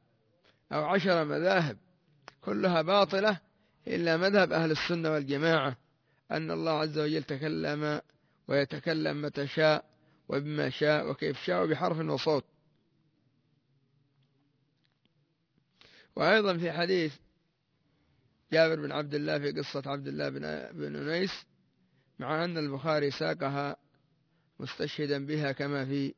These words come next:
كتابه الصحيح، وهي في الحقيقة من طريق محمد بن عبد الله بن عقيل،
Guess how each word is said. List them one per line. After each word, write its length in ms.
كتابه 640
الصحيح، 580
وهي 600
في 80
الحقيقة 500
من 160
طريق 340
محمد 440
بن 80
عبد 220
الله 220
بن 120
عقيل، 460